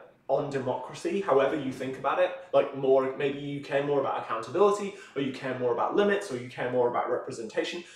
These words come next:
whatever you think, you have to factor in the importance of the trajectory of history up until that point. Um, and so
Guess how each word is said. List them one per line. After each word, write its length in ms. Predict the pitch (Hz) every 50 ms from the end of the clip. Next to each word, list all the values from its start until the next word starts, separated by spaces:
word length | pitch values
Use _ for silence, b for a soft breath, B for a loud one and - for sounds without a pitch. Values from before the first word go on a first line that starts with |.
| B B _
whatever 320 | 131 156 214 - - -
you 220 | 233 196 175 - -
think, 400 | - - - - 101 - - - _ _ _ _ _ _ _ _ _ _ _ _ _ _ -
you 160 | 135 160 175
have 360 | 170 - - 208 208 - -
to 80 | - 214
factor 480 | - - - 170 - - - - 139 131
in 320 | - - - - - - - - _ _ _ _ -
the 160 | - 151 -
importance 680 | 135 135 127 - - - 160 - 131 131 131 127 -
of 220 | 113 110 110 - - - _ -
the 120 | 127 139
trajectory 840 | - - - - 135 - - 160 165 - - - - 139 139 131 123
of 60 | 120
history 480 | - 156 156 - - - 180 185 185 190 B B B B B B B _
up 200 | 151 151 151 -
until 360 | 156 139 131 - 139 123 117 -
that 220 | - - - - -
point. 380 | - 104 92 - - - - _ _ _ _ - - - - - _ _ _ _ _ _ _ _ _ - - - -
Um, 300 | 123 120 120 123 120 - -
and 160 | 143 143 131
so 340 | - - 139 131 131 127 B